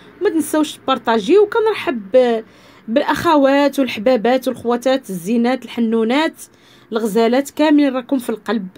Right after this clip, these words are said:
راكم في قلبي، في قلبي، في قلبي، في قلبي. <laughs> والله العظيم.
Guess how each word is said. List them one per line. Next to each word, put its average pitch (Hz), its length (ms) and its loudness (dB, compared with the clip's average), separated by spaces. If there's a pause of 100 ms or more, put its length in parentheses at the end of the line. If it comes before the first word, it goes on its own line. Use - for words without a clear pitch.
راكم 240 300 -2
في 339 180 0
قلبي، 196 440 -2 (520)
في 302 260 2
قلبي، 294 280 2
في 262 260 -2
قلبي، 277 260 2
في - 140 -6 (560)
قلبي. - 340 -8 (100)
<laughs> - 1160 -8
والله 403 340 4
العظيم. 214 640 0